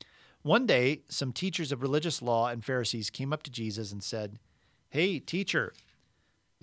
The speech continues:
um, we want you to know, we want you to show us a miraculous sign to prove your authority."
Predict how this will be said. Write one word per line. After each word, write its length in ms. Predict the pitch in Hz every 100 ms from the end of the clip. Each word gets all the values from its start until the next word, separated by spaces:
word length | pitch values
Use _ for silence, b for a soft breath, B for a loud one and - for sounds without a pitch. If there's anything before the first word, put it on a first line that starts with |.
| -
um, 520 | 120 117 117 117 107 - _ _ -
we 80 | 139
want 180 | 190
you 80 | 185
to 80 | 185
know, 540 | 156 175 135 120 139 143 _ _ _
we 120 | 151
want 200 | 147 190
you 80 | 185
to 80 | 160
show 340 | - 185 208
us 180 | 151 135
a 60 | 139
miraculous 640 | 135 139 165 - 151 143
sign 380 | - 139 120 120
to 100 | 123
prove 320 | - 143 127
your 160 | 127 113
authority." 520 | - 147 123 92